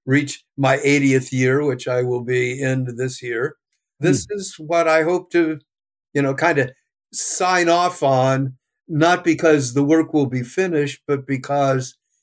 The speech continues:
Speaker 1: it will be in process that hopefully my children and grandchildren and great-grandchildren and your children and
Speaker 2: Yeah.
Speaker 1: great-grandchildren and the rest can carry on,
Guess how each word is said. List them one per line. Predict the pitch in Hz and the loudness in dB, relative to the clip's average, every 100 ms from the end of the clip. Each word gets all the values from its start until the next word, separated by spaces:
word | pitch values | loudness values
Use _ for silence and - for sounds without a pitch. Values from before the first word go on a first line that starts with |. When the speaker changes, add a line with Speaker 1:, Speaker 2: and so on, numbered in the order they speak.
| _ | _
Speaker 1:
it | 170 175 | 2 4
will | 156 147 | 4 2
be | 131 147 143 143 | 2 4 4 2
in | 139 127 | 0 -4
process | 127 143 143 139 139 135 131 | -2 0 0 0 -2 -2 -2
that | - 123 | -4 -4
hopefully | 131 139 131 139 131 127 | -2 -4 -4 -4 -2 -2
my | 127 127 127 131 - _ _ | 0 0 0 -4 -10 _ _
children | - 170 151 147 143 | 0 2 4 4 2
and | 123 | 0
grandchildren | 117 131 135 131 143 135 135 123 | 0 0 0 0 -2 0 -2 -4
and | 110 | -4
great-grandchildren | 127 127 131 131 127 127 131 127 135 135 | -4 -4 -2 -2 -2 -4 -4 -2 -4 -4
and | 120 120 131 _ _ - | -4 -8 -10 _ _ 0
your | 139 151 | 2 2
children | 147 151 143 143 143 | 2 2 4 4 2
and | 123 135 131 _ _ _ _ _ _ | 0 -4 -8 _ _ _ _ _ _
Speaker 2:
Yeah. | 117 117 - _ _ _ | -10 -8 -10 _ _ _
Speaker 1:
great-grandchildren | 143 151 147 147 143 135 147 139 135 139 135 139 | 0 0 2 0 0 0 0 2 2 2 2 0
and | 131 127 127 123 131 | 0 2 2 0 -4
the | 131 | -4
rest | 127 135 135 - - | 0 0 0 -4 -4
can | 139 131 123 123 - _ _ _ | -2 0 -2 -6 -14 _ _ _
carry | - 147 143 135 | -4 2 2 2
on, | 127 143 180 | 0 -2 -6